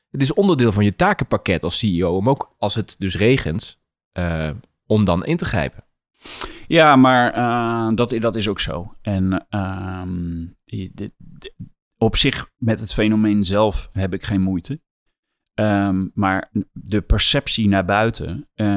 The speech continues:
Speaker 2: is dat je dan toch gewoon de vrolijke jongen bent.
Speaker 1: Mhm.
Speaker 2: Ehm,
Speaker 1: Die eventjes mensen eruit, eh, of die dat misschien helemaal niet kan, eh, dat saneren.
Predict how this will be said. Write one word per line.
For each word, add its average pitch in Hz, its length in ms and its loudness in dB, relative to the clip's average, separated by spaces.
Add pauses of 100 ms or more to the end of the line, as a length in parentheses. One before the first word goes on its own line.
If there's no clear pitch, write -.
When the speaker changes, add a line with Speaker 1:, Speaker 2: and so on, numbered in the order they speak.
(100)
Speaker 2:
is 104 320 -2
dat 107 260 -2
je 110 80 -2
dan 104 200 0
toch - 220 -4
gewoon 98 300 2
de 98 140 -2
vrolijke 95 500 0
jongen 104 280 -2
bent. - 300 -12 (100)
Speaker 1:
Mhm. 117 160 -2 (320)
Speaker 2:
Ehm, 104 440 4
Speaker 1:
Die 113 160 6
eventjes 120 460 0
mensen 120 360 -4
eruit, 120 360 2
eh, 101 220 2
of - 120 -4
die 110 200 0
dat 107 180 0
misschien 107 240 -2
helemaal 104 220 2
niet 101 120 -2
kan, 87 400 0
eh, 87 120 -6
dat 92 160 -4
saneren. 71 480 -6